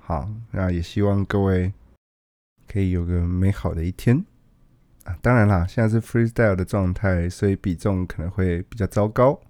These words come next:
但会改善的，好吗？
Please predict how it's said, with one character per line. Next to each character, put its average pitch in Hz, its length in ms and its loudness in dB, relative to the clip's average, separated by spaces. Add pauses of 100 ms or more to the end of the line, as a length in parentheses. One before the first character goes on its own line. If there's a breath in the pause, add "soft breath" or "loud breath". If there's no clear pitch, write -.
(300)
但 113 340 -2 (540 soft breath)
会 - 140 -12
改 69 180 -4
善 98 260 0
的， 98 80 -8 (120)
好 - 120 -4
吗？ 90 160 0